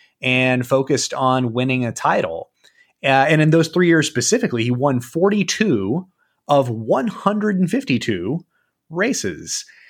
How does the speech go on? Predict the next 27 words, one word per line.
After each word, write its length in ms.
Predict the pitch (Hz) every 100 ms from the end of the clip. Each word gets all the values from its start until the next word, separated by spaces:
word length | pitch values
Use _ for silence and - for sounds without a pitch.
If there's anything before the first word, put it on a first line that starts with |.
| - - _ _ _ 170
Naturally, 680 | 170 214 262 - 175 135 120
he'd 200 | 135 135
end 180 | 135 131
up, 260 | 120 - -
uh, 460 | 139 131 131 123 156
winning 300 | 180 156 143
the 100 | 127
hu-, 140 | 147
one 240 | 147 147
hundred 260 | 147 131 127
five, 380 | 127 113 110 113
uh, 360 | 127 117 113 117
races 380 | 131 123 123 117
that 80 |
you 100 | 113
mentioned. 360 | 113 127 135 123 - _
Forty-three 600 | 196 208 185 - 165 143
of 120 | 120
those 340 | 120 120 120
came 260 | - 127 117
behind 480 | 107 - 135 135 135
the 80 | 120
wheel 560 | 117 113 104 101 98 _ _ _
of 420 | - 123 120 120 117
the 120 | 117
Wood 260 | 110 120
brothers' 640 | 110 113 110 107 107 104